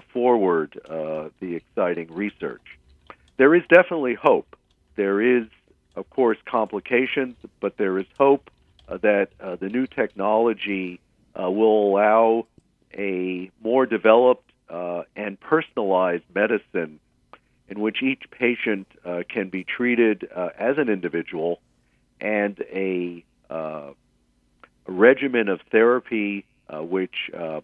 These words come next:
possibly c-, could include various types of cancer vaccines, uh, would be structured, uh,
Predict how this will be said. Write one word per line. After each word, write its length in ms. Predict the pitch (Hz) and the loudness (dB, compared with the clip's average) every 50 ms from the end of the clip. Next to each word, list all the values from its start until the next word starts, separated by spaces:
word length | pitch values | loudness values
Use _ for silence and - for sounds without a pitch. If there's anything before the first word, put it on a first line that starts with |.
| _ | _
possibly 680 | - - 113 104 117 - - - 107 104 104 104 98 95 - | -2 2 4 4 2 2 -2 -8 -6 -4 -4 -4 -4 -6 -10
c-, 120 | - 113 - _ | -14 -16 -16 _
could 180 | - - 120 117 | -6 -4 -2 -2
include 760 | 135 117 107 98 - - 110 107 104 104 101 98 98 90 95 - _ _ _ _ _ _ _ _ _ - | -2 -4 -6 -10 -12 -6 -2 -2 0 0 0 0 -2 -4 -8 -14 _ _ _ _ _ _ _ _ _ 0
various 400 | - 101 110 120 123 123 117 107 - - | 4 4 6 6 6 4 2 0 -4 -6
types 340 | - 117 104 104 104 98 - _ | 0 2 2 2 2 0 -6 _
of 120 | 101 - _ | -14 -14 _
cancer 480 | - - 110 101 101 101 - - 101 90 | -12 -8 -6 -6 -6 -6 -8 -8 -6 -4
vaccines, 840 | 82 95 90 90 - - - _ - 185 170 139 117 104 98 98 95 _ _ _ _ _ _ _ _ _ - | -2 -2 -2 -4 -4 -8 -10 _ -4 -4 -2 -2 -4 -4 -8 -12 -14 _ _ _ _ _ _ _ _ _ -8
uh, 220 | - 92 90 85 85 85 | -6 -4 -4 -4 -6 -2
would 280 | 90 113 117 113 - - | 0 0 0 0 -2 -4
be 180 | - 110 104 101 - | -6 -6 -6 -6 -6
structured, 640 | - - 143 143 147 - - - 110 92 87 85 - _ _ _ _ _ | -2 0 0 0 0 -2 -4 -4 -2 -2 -2 -4 -8 _ _ _ _ _
uh, 120 | - 95 | -12 -12